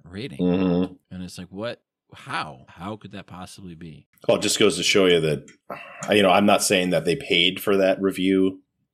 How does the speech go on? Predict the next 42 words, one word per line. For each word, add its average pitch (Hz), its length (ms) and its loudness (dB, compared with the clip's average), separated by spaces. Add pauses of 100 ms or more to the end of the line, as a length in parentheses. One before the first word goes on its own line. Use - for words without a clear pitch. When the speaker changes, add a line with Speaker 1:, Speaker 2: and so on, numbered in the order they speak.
Speaker 2:
but 92 200 -4
Speaker 1:
Yeah, - 60 -2
Speaker 2:
tastes 98 260 0
Speaker 1:
I 87 40 0
mean, 82 100 0
Speaker 2:
are - 40 -8
Speaker 1:
we 147 100 -6
don't 117 40 -10
know. 95 40 -10
Speaker 2:
different. 73 480 -4 (280)
Speaker 1:
Tastes - 260 -2
Speaker 2:
Yeah. 175 60 -8
Speaker 1:
are 143 40 -14
different. 101 560 -14
I 113 120 -12
know 131 220 -8
with 123 320 -12
the 104 560 -10
New 104 120 -12
York 107 200 -14
Times 101 260 -12
bestseller 98 580 -14
list 78 460 -20
for 98 140 -12
books, 85 560 -16 (260)
that's 101 300 -8
easily 104 540 -10
manipulated 87 800 -12
by, 87 840 -14
uh, 85 380 -14
the 87 40 -14
bookstores 92 720 -14
will 90 260 -14
order 90 460 -12
cases 87 460 -18
and 85 80 -20
cases 82 380 -18
and 82 100 -16
cases 73 480 -18 (120)
of 101 140 -14
this 92 160 -14
book - 400 -14